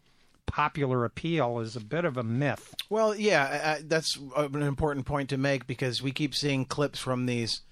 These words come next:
Speaker 2: uh, I don't know what to call them, brown shirt rallies, but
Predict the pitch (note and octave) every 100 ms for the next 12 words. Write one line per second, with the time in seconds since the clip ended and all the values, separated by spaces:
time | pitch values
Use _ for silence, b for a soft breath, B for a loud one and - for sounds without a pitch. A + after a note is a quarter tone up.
0 | b b b b b b _ - F2+ G2+
1 | G2+ F2+ B B B _ _ _ - D3
2 | B2+ C3+ D3 - B2 D#3+ F3 D3+ A2+ A2+
3 | B2 A2 B2 D#3+ F#3 - E3 C#3+ C3+ A#2+
4 | A#2 A2 G2+ - C3